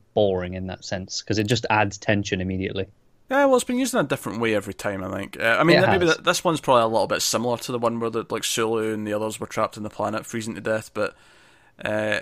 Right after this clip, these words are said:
Speaker 2: it probably worked even better here because it was more, th-, you know, the people on the planet, 'cause, I mean,
Speaker 1: It's 'cause we
Speaker 2: McCarroll's
Speaker 1: reversed where the clock was, where we were, 'cause on that one, we were up on the ship, waiting for them to get back.
Speaker 2: Yeah, partly that, partly also because,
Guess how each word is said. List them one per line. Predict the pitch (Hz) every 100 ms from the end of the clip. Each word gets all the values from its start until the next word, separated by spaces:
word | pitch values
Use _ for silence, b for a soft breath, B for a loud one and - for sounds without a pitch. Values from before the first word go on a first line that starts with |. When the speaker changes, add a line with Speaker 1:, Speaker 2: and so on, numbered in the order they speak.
| -
Speaker 2:
it | 123
probably | 156 156
worked | 131 113
even | 113 104
better | 104 110 90
here | - 113 107
because | 113 117 110
it | 104
was | 110 107 110
more, | 110 107 104 101 - b b b b b -
th-, | 104 107
you | 156
know, | 135
the | 123
people | 147 151
on | 131
the | 123
planet, | - 113 113 - _ _ _ _ -
'cause, | 190 -
I | 202 185
mean, | 170 139
Speaker 1:
It's | 214
'cause | 170 135
we | 143
Speaker 2:
McCarroll's | 135
Speaker 1:
reversed | 127 143 151 147 156
where | 135
the | 117
clock | - 117 -
was, | 120 104 95 120
where | 107
we | 107
were, | 107 101 95 -
'cause | 117
on | 123
that | 131 139
one, | 131 113
we | 113
were | 113 110
up | 117 -
on | 101
the | 95
ship, | - 117 95 - - _ _ _ _ - - _ _
waiting | 117 117 113 98
for | 101
them | 98
to | 92
get | 104 92
back. | 98 90 -
Speaker 2:
Yeah, | 185 151 127
partly | 123 202 180 180
that, | 135 131
partly | - 156 151
also | 143 135 139
because, | 123 - 120 107